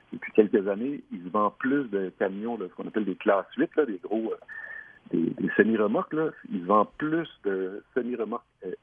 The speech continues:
à batterie que de semi-remorques au diesel. Alors, la tendance est là, là. Mais on le voit pas encore ici, évidemment, parce que, bon, changer les flottes, ça se fait pas du jour au lendemain, puis il y a toujours une certaine résistance. Je veux dire, c'est vers là que ça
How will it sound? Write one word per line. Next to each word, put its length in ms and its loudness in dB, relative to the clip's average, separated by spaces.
à 80 0
batterie 560 -2
que 100 4
de 260 0
semi-remorques 480 -2
au 80 -6
diesel. 480 -6
Alors, 340 2
la 160 6
tendance 480 6
est 80 0
là, 240 -2
là. 120 -10
Mais 100 -2
on 120 4
le 40 0
voit 180 4
pas 140 4
encore 260 0
ici, 340 -8
évidemment, 520 0
parce 160 -6
que, 260 -4
bon, 140 -14
changer 260 2
les 140 2
flottes, 340 2
ça 80 -4
se 100 -12
fait 120 -2
pas 100 -2
du 140 -4
jour 160 0
au 40 2
lendemain, 460 0
puis 80 -8
il 40 0
y 20 0
a 20 0
toujours 320 -2
une 100 -6
certaine 380 -4
résistance. 560 0
Je 80 -6
veux 80 -2
dire, 180 6
c'est 80 2
vers 300 0
là 180 -2
que 80 -16
ça 100 -4